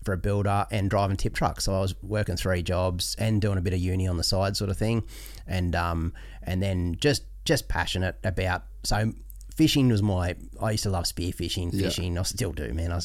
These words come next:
Speaker 1: I love it. It's what I
Speaker 2: It's most of your Instagram.
Speaker 1: It's most of your Instagram. Yeah, I just
Speaker 2: <laughs>
Speaker 1: froth. I don't, I don't
Speaker 2: Yeah.
Speaker 1: care as well. I know
Speaker 2: Yeah.
Speaker 1: I'm, I'm four-wheel driver, but I, I love fishing, man.
Speaker 2: Yeah.
Speaker 1: That's,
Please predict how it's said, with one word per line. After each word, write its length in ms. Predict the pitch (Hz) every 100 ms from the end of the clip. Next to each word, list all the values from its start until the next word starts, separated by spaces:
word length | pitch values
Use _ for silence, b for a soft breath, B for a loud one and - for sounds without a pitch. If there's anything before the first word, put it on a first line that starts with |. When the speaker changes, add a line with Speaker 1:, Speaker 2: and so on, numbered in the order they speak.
| -
Speaker 1:
I 80 |
love 240 | 92 87 76
it. 100 | 76
It's 240 | 87 -
what 100 | 87
I 200 | 82 67 - B
Speaker 2:
It's 140 | -
most 320 | 110 104 101 90
of 80 |
your 120 | 85 80
Instagram. 60 |
Speaker 1:
It's 140 | - -
most 0 |
of 60 |
your 160 | 67 -
Instagram. 20 | - -
Yeah, 380 | 147 165 165 160
I 40 | 143
just 140 | 123
Speaker 2:
<laughs> 60 | -
Speaker 1:
froth. 280 | 123 120
I 80 | 151
don't, 180 | 160 127
I 280 | - 180 165
don't 100 | 101
Speaker 2:
Yeah. 60 | 110
Speaker 1:
care 240 | 117 113
as 140 | 120
well. 260 | 120 123 131
I 60 | 135
know 180 | 156
Speaker 2:
Yeah. 120 | 139 104
Speaker 1:
I'm, 60 |
I'm 80 | 131
four-wheel 300 | 107 139 120
driver, 360 | 107 107 104 101
but 80 | 113
I, 60 |
I 160 | 117 127
love 300 | 127 113 107
fishing, 320 | - 90 87
man. 120 | 85 104
Speaker 2:
Yeah. 60 | 98
Speaker 1:
That's, 260 | 78 -